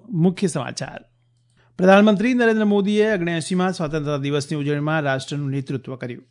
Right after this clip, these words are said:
શ્રી મોદીએ લાલ કિલ્લા પરથી આત્મનિર્ભર ભારત માટે અનેક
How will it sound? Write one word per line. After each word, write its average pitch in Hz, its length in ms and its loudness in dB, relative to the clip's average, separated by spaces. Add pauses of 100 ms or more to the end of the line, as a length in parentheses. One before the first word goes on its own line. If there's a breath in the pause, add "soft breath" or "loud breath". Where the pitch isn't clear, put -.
શ્રી 151 100 -6
મોદીએ 151 340 -2
લાલ 143 180 0
કિલ્લા 139 220 -2
પરથી 147 340 -2 (120)
આત્મનિર્ભર 170 680 0
ભારત 147 320 -8
માટે 160 280 -2 (520 soft breath)
અનેક 208 360 4